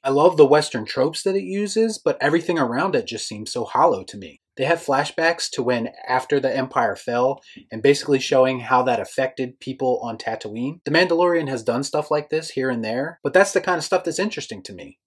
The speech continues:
Give me more of that. Give me a reason to care. This formulaic approach that you've taken with this show doesn't really offer anything new.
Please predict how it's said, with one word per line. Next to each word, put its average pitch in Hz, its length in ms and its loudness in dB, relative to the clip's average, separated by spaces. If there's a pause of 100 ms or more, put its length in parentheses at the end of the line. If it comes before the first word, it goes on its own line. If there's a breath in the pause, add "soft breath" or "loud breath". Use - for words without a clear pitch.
(120)
Give 165 100 -4
me 202 120 2
more 190 260 6
of 135 120 0
that. 143 320 2
Give 147 180 -2
me 175 140 0
a 156 80 6
reason 139 460 0
to - 100 -10
care. - 580 -4
This 156 180 -2
formulaic 170 640 6
approach 170 420 4
that 113 120 -12
you've 123 140 -6
taken 160 340 -2
with 120 120 -4
this 107 140 -6
show 175 340 0
doesn't 143 320 -2
really 151 280 0
offer 139 360 0
anything 131 580 -4
new. 147 380 -4